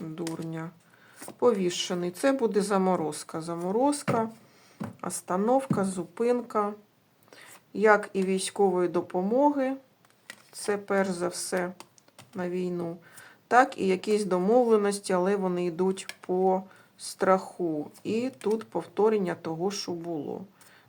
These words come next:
Над цим йде робота. Ну, я думаю, що ви мене зрозуміли, що я хотіла сказати.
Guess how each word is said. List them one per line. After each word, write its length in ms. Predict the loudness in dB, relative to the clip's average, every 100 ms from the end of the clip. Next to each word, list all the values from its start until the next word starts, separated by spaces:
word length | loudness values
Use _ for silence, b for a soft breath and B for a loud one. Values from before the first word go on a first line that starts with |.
| _
Над 180 | -8 -8 -8
цим 360 | -2 0 0 -4
йде 440 | -10 -8 -4 -4 -4
робота. 640 | -6 -6 -6 -8 -8 -12 -12 B -20 B -8
Ну, 400 | -2 -2 -2 -4 -10 -20 -20 -20 -20 -20 -18 -18 _ _ _ -20 -20 -20 -20 -20 -20 -20 -20 -20 _ _ -6 -6 -6 -18 -20 _ -12 -12 -10
я 220 | -6 -6
думаю, 300 | -2 0 0
що 220 | 0 -6
ви 100 | -4
мене 240 | -4 -4 -6
зрозуміли, 600 | -6 -6 -4 -6 -6 -8
що 200 | -10 -10
я 80 | -10 -12
хотіла 300 | -10 -10 -10
сказати. 540 | -12 -10 -8 -8